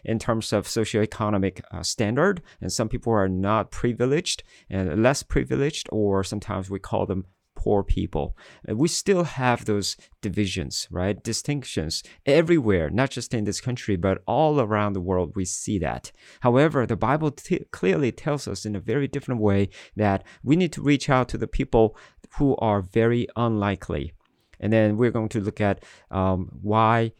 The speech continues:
we need to do that and then what that means to all of us as followers of Christ Jesus. But before we go into that, I wanna ask you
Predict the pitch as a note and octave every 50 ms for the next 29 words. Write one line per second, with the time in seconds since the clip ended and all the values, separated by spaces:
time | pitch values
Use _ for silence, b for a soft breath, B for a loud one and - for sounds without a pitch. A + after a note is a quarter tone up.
0 | _ _ _ _ - G#2 A2 G#2+ G#2+ G2+ F#2+ - G2+ F2 F#2+ F#2+ F#2+ F#2+ F#2+ F#2
1 | F#2 F2+ - G2+ G2 F#2+ F2+ E2+ F2+ G#2 G#2+ G#2 E2+ - - G2+ G2+ G2 G2 G2
2 | b b b b b b b _ - F#2+ G2 G#2 G2 F2+ E2 D#2+ - - - -
3 | _ _ _ - - - G2 - - - E2+ E2+ F2 D2+ - - - G1+ - -
4 | - - - - - - - F#2+ F#2+ F#2 F2+ - - - - F#2+ F2 E2+ D#2+ D#2
5 | - C2+ - - - - D#2+ E2 D#2+ - - - - F#2+ F2 D#2 - - - -
6 | - - - _ _ b b b b b - C3+ B2 - A#2+ - - D#3+ D#3 D3+
7 | C#3+ C#3+ C#3 B2 A#2+ A#2 A2 - G#2+ F2+ A2+ A2+ G#2+ G2 - A2+ C#3+ F3 E3+ C#3
8 | A2 A2+ A2+ - - - - - A2 A2 G#2+